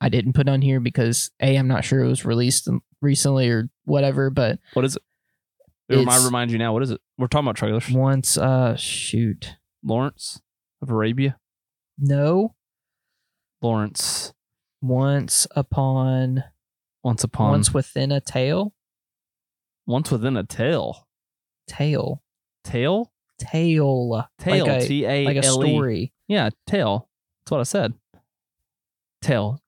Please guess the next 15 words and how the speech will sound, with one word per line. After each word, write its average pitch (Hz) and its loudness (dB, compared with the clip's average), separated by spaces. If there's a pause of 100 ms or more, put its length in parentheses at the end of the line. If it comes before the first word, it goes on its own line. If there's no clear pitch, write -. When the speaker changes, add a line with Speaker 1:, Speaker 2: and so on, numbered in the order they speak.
Speaker 2:
tale. 113 -2 (400)
Speaker 1:
Telltale? 135 2
Speaker 2:
Great 131 2
video 151 0
game 135 4
Speaker 1:
Telltale? - 4
Speaker 2:
publisher 147 0 (100)
if 120 -4
you, 113 2
uh, 113 0 (140)
play, 113 0
play 113 -4
the 113 -2
games. 131 -2 (300)
Also, 151 -2